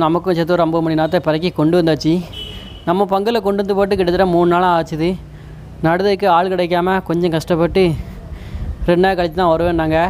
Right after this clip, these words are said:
அதனால பார்த்தீங்கன்னா, இன்னைக்கு தான் அந்த நாத்தை, கொண்டு வந்து போட்ட நாத்தை சதறிட்டு இருக்காரு நம்ம அண்ணன். ரெண்டு பங்கு இப்போ நட்டு முடிச்சிருக்காங்க, மூணாவது பங்கு நட்டுக்கிட்டு இருக்காரு. ஒரு பங்குக்கு கிட்டத்தட்ட இருபது முடி, முப்பது முடி அந்த அளவுக்கு தேவைப்பட்டது.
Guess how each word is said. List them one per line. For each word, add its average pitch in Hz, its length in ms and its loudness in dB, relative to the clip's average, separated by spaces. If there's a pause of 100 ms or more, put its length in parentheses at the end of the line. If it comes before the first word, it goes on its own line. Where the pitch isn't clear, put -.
(180)
அதனால 165 260 0
பார்த்தீங்கன்னா, 175 300 0 (120)
இன்னைக்கு 170 260 2
தான் 196 120 2
அந்த 180 180 0
நாத்தை, 170 260 0 (140)
கொண்டு 175 160 2
வந்து 190 140 2
போட்ட 180 220 0
நாத்தை 165 280 2 (720)
சதறிட்டு 185 360 2
இருக்காரு 180 300 0
நம்ம 165 180 2
அண்ணன். 165 340 0 (1080)
ரெண்டு 202 240 2
பங்கு 214 180 2
இப்போ 190 160 2
நட்டு 175 240 0
முடிச்சிருக்காங்க, 175 480 2 (480)
மூணாவது 185 300 2
பங்கு 190 180 2
நட்டுக்கிட்டு 170 360 0
இருக்காரு. 165 260 2 (240)
ஒரு 170 200 2
பங்குக்கு 190 380 0
கிட்டத்தட்ட 180 320 4 (180)
இருபது 185 280 2
முடி, 196 220 4
முப்பது 170 220 0
முடி 190 140 4
அந்த 180 100 4
அளவுக்கு 175 300 2
தேவைப்பட்டது. 170 520 0